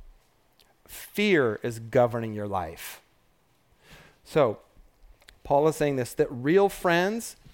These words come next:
genuinely care about one another, that their life is governed by love,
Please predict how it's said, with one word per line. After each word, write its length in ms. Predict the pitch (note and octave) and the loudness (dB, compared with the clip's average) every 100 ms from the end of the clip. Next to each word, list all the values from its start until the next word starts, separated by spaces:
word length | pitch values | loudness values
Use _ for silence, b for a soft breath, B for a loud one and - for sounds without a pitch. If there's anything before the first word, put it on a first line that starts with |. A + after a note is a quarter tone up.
| B2+ A#2 | -14 -10
genuinely 720 | A#2+ C#3+ D#3+ E3+ E3 D#3+ D#3+ - _ _ - | 0 2 2 -2 -2 -2 -4 -10 _ _ -14
care 320 | - D3 D3 | -8 0 2
about 240 | C#3 A#2+ | 2 0
one 120 | B2 A2 | -2 -6
another, 400 | G#2 G2+ G2 A2+ _ _ b b b b b b b b b | -6 -8 -10 -14 _ _ b b b b b b b b b
that 400 | - C3 C#3 - | -2 4 4 2
their 200 | C3+ C#3 | 2 2
life 500 | B2+ B2 B2+ D3+ F3+ | 2 2 4 4 2
is 200 | - B2+ | -4 -10
governed 520 | A#2+ A2+ C3 C3+ C#3+ B2 | -10 2 2 2 0 0
by 160 | A#2 | 0
love, 760 | G#2+ G#2 G#2+ G#2+ F2 E2+ - | -2 -4 -2 -2 -2 -8 -16